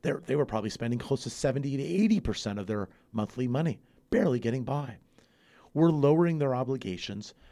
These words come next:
by putting that into the home loan at a much lower interest rate. We're consolidating that debt and paying that off. We can help. We can help reallocate your finances to your advantage. We can help you accelerate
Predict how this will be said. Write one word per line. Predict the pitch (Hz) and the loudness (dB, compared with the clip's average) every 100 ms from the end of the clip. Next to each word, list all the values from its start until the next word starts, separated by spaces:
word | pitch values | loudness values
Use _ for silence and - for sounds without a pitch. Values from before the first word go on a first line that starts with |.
| - | -6
by | 120 | -6
putting | - 151 143 143 | -2 0 2 2
that | 127 127 | 0 0
into | 127 147 151 | -4 -2 -2
the | 143 | -2
home | 117 135 120 | 0 -2 0
loan | 95 107 | -2 -2
at | 101 | -2
a | |
much | 110 120 - | 0 -2 0
lower | 120 104 117 | -2 0 -2
interest | 123 120 123 - | -2 -6 -6 -8
rate. | 90 - _ - - - - | -10 -10 _ -20 -20 -20 0
We're | 127 | 0
consolidating | - 123 - 139 147 160 151 143 131 | 2 -2 0 2 2 2 2 0 0
that | 117 - | 0 0
debt | 90 95 | -4 -2
and | 127 | -8
paying | 123 90 85 | -8 -8 -6
that | 87 92 | -4 -2
off. | 95 117 98 - - - - - - - | -2 -2 -4 -10 -18 -20 -20 -20 -20 -4
We | 131 | -2
can | 131 135 | 0 0
help. | 127 113 - - - - - _ - - - | 0 -2 -4 -16 -20 -20 -20 _ -20 -20 -4
We | 131 | -2
can | 147 | 0
help | 117 151 147 - | 0 0 0 -2
reallocate | 135 165 139 147 151 147 135 127 - | 2 2 4 2 2 0 -4 -4 -2
your | 131 131 - _ _ _ _ | 0 0 -4 _ _ _ _
finances | 139 151 147 104 87 - 98 - - _ | 0 2 4 2 -2 -6 -8 -10 -20 _
to | - 143 | -6 -4
your | 117 98 104 | -2 -2 -2
advantage. | - 107 113 123 120 - - - - | -4 -2 0 0 0 -4 -14 -20 -8
We | 147 | -4
can | 147 | -2
help | 120 143 | -2 0
you | 151 | 2
accelerate | 143 - - 156 147 135 107 107 | 0 0 -2 0 2 2 2 -2